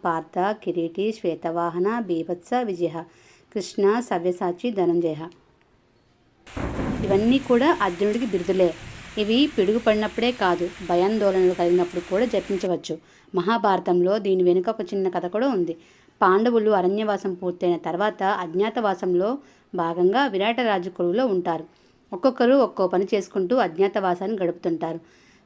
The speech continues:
విరాటుడి కొలువులో అర్జునుడు విరాట మహారాజు కూతురికి నాట్య శిక్షణుడిగా, శిక్షకుడిగా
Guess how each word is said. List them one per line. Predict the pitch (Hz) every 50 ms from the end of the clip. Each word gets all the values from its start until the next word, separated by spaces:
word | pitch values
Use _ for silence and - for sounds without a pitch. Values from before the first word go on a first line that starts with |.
| _ 202
విరాటుడి | 196 180 220 226 233 262 240 226
కొలువులో | 226 - 196 180 180 180 180 202 262 - 196
అర్జునుడు | 190 175 165 - 208 214 202 185 214
విరాట | 262 254 202 190 185 190 214 226 -
మహారాజు | 233 220 196 202 196 185 180 175 170 185
కూతురికి | 175 - 180 175 196 185 180 180 247 277
నాట్య | 262 226 190 175 185 180 - 233
శిక్షణుడిగా, | - - 196 180 - 208 190 185 180 190 202
శిక్షకుడిగా | 196 - 185 - - 233 220 208 185 190 185 240